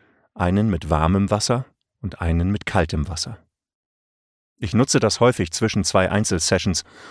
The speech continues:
um den Kreislauf wieder in Schwung zu bringen und meine eigenen Gedanken herunterzufahren. „In das warme Wasser gehe ich, in das kalte nicht“, sagt Lisa renitent.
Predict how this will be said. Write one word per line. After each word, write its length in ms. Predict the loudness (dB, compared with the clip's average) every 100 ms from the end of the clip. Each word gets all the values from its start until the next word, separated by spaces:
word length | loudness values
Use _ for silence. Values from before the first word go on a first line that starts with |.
| -6
um 160 | 0 2
den 160 | 0
Kreislauf 540 | 2 2 2 0 0 0
wieder 180 | -2
in 80 | -2
Schwung 300 | -2 -2 -2
zu 120 | -2
bringen 300 | -2 0 0 -4 -16 -20 _
und 160 | -4 0
meine 240 | 2 2
eigenen 380 | 2 2 2 2
Gedanken 420 | 2 2 0 0
herunterzufahren. 960 | 0 0 0 -2 -4 -4 -2 -4 -6 -10 _ _ _ _ _ _ _ _ _ _ _ _ _ _ -4
„In 120 | 0
das 180 | 0 4
warme 300 | 6 6 4
Wasser 260 | 4 4
gehe 200 | 4 2
ich, 180 | 0 -8 -20 _ _ _ -4
in 120 | 0
das 160 | 0
kalte 300 | 4 4 6
nicht“, 280 | 4 2 -6 _ _ _ _ _ _
sagt 300 | 0 0 2
Lisa 260 | 0 2 0
renitent. 640 | 2 0 0 -6 -10 -14